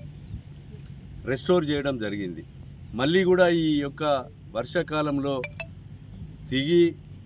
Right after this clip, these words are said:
ఎవరికీ ప్రాణ నష్టం జరగకుండా, భూములు కూడా ఇసుక మేటలు పెట్టకుండా, పశువుల నష్టం జరగకుండా ప్రికాషన్ తీసుకొని మేము, కలెక్టర్ గారు ఈరోజు ఈ చెరువులను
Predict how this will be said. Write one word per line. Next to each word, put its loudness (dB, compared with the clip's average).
ఎవరికీ 0
ప్రాణ 0
నష్టం -2
జరగకుండా, 0
భూములు 4
కూడా 0
ఇసుక -6
మేటలు 0
పెట్టకుండా, -2
పశువుల 4
నష్టం 0
జరగకుండా 0
ప్రికాషన్ -4
తీసుకొని -4
మేము, -2
కలెక్టర్ -8
గారు -6
ఈరోజు -4
ఈ -2
చెరువులను -4